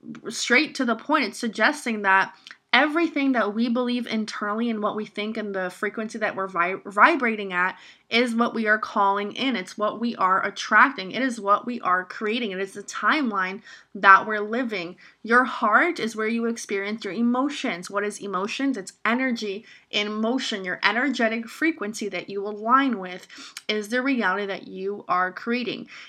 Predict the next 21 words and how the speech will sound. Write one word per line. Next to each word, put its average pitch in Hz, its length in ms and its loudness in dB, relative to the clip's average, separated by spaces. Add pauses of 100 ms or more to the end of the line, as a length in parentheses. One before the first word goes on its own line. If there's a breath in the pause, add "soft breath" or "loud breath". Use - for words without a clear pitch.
If 233 120 -6
you're 220 240 2
energetically 277 760 6
and 226 100 0
emotionally 254 600 2
aligned 196 420 2
with 233 400 0 (500 loud breath)
sadness 233 500 6
and 285 100 0
struggle, 277 480 8
you're 220 160 -2
gonna 220 160 0
be 233 120 -2
creating 220 500 -2
more 202 260 2
of 208 140 0
those 190 460 -4
experiences 214 800 -4
in 196 200 -10
your 185 100 -12
reality. 180 540 -2